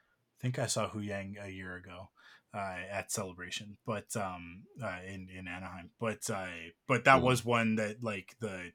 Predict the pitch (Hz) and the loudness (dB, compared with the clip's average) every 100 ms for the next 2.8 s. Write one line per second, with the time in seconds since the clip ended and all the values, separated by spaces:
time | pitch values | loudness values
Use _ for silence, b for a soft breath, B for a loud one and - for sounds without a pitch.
0 | _ - 139 113 104 92 104 92 85 85 | _ -10 -8 -6 -6 -6 -8 -8 -10 -14
1 | 85 85 - 92 - - - - _ B | -14 -12 -12 -14 -18 -12 -12 -12 _ B
2 | B B - 110 104 101 95 90 | B B 0 2 2 0 -4 -6